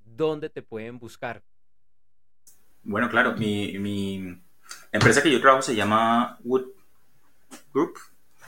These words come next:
Speaker 2: eh, como madera, pero en inglés. Eh,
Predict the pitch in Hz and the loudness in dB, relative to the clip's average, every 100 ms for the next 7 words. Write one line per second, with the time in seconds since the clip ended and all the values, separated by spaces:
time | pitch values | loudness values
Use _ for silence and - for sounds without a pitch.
0 | - - - 104 101 98 95 95 92 92 | -20 -16 -8 -4 -2 -2 -4 -4 -6 -8
1 | 87 - 95 90 98 117 147 - - 98 | -10 -4 -2 0 2 2 0 -4 -10 -8
2 | 92 104 156 - - - - - - - | -6 -4 -4 -4 -10 -18 -20 -20 -20 -20
3 | - 92 92 | -14 -8 -8